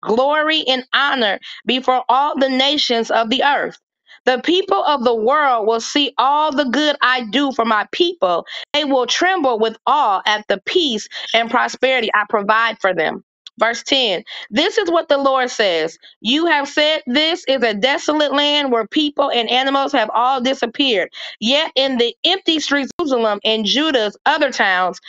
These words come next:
there will be heard once more the sounds of joy and laughter. The joyful voices of bridegrooms and brides will be heard again, along with the joyous songs of people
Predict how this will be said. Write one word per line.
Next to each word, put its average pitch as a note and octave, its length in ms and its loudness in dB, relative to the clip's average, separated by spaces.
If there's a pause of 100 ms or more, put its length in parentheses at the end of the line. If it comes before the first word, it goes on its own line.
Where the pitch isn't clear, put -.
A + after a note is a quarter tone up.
(200)
there D4 320 2
will C4+ 180 2
be A#3+ 200 0
heard B3 520 2
once A3+ 480 -2
more B3 460 0 (260)
the A#3+ 140 2
sounds E4 540 0
of C4+ 200 0
joy A3+ 480 0
and B3+ 220 2
laughter. B3+ 480 0 (220)
The B3+ 120 2
joyful D#4+ 600 0
voices D4 460 0
of A3+ 140 0
bridegrooms A3 760 0
and G#3+ 120 0
brides G3 540 0 (180)
will B3 180 2
be C4 200 0
heard B3 480 2
again, B3 560 0 (240)
along D4+ 500 2
with D#4 140 -2
the B3 100 2
joyous D#4 500 0
songs C4 380 0
of A3+ 160 -2
people B3 460 0